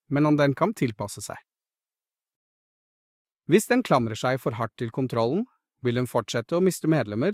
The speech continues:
som finner mer autentisitet og frihet på nettet. Hvis den mister grepet, risikerer den å bli bare et annet kirkesamfunn,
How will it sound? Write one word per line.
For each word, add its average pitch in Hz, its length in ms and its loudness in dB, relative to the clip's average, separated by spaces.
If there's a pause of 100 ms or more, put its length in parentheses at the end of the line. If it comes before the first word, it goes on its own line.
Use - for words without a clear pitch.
som 123 160 -4
finner 117 240 -4
mer 110 320 -2
autentisitet 131 880 -2
og 196 80 -4
frihet 120 480 -4
på 131 160 -4
nettet. - 320 -10 (1500)
Hvis 180 240 4
den 214 160 4
mister 156 320 0
grepet, 127 480 -4 (320)
risikerer 120 560 -4
den 113 160 -2
å 113 60 -4
bli 127 100 0
bare 123 300 2
et - 100 -18
annet 127 400 -2
kirkesamfunn, 151 760 -2